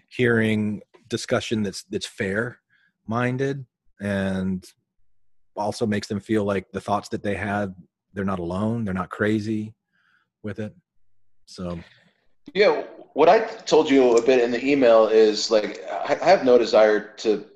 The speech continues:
Speaker 2: the point is not to mock Mormonism. Um, I lo-,
Speaker 1: <laughs>
Speaker 2: I love a lot of, I mean, a lot of my family is still active, and I love them, and I have no desire to mock just religion or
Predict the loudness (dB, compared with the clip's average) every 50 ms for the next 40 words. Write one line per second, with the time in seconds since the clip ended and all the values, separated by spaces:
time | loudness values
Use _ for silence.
0 | _ _ _ _ _ _ _ _ -20 -8 _ -6 -4 -2 -2 0 0 0 0 0
1 | 0 0 0 0 0 -2 -4 -6 -4 -2 0 2 2 2 0 -4 -8 -18 -20 -20
2 | -20 -20 -20 _ _ _ _ -12 -8 -8 -6 -6 -6 -8 -10 -10 -10 -12 -12 -12
3 | -12 -14 -16 -18 -20 _ _ _ _ _ _ -14 -12 -12 -12 -12 -14 -14 -12 -10
4 | -10 -8 -8 -10 -10 -14 -16 -8 -4 -2 -2 0 2 2 2 2 0 2 2 2
5 | 2 0 -4 -6 -10 -18 _ _ _ _ _ _ -10 -10 -8 -8 -8 -10 -10 -12
6 | -14 -14 -18 -18 -8 -4 -2 -2 -2 -2 -6 -8 -8 -8 -10 -10 -10 -10 -12 -14
7 | -14 -12 -10 -10 -10 -8 -10 -12 -14 _ -6 -6 -6 -6 -6 -10 -12 -12 -12 -12
8 | -16 -16 -18 -18 -20 -18 -16 -16 -12 -10 -10 -10 -10 -10 -12 -12 -12 -12 -14 -16
9 | -16 -18 -20 _ _ _ _ _ _ -4 -2 0 2 2 2 2 0 0 0 0
10 | 0 0 -2 -4 -4 -4 -2 -2 -2 -4 -6 -10 -20 -20 _ _ -20 -20 -20 -20
11 | _ _ -12 -8 -8 -8 -8 -8 -10 -12 -12 -12 -12